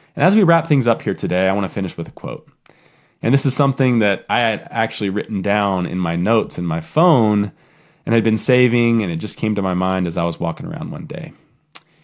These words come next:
And it is, "Failure in and of itself is not a bad thing. It gets a negative connotation,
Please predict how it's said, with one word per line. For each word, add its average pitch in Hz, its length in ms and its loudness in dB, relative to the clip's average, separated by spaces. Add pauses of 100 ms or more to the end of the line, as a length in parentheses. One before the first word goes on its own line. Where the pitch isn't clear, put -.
(460)
And 101 140 -2
it 101 100 0
is, 107 440 4 (120)
"Failure 104 640 2 (560)
in 156 120 6
and 175 120 6
of 143 80 6
itself 92 600 -2
is 92 120 -8
not 87 160 -2
a 82 40 -6
bad 76 300 -8
thing. - 260 -16 (480)
It - 120 -14
gets 104 180 -6
a 117 40 -2
negative 117 300 0
connotation, 80 760 -2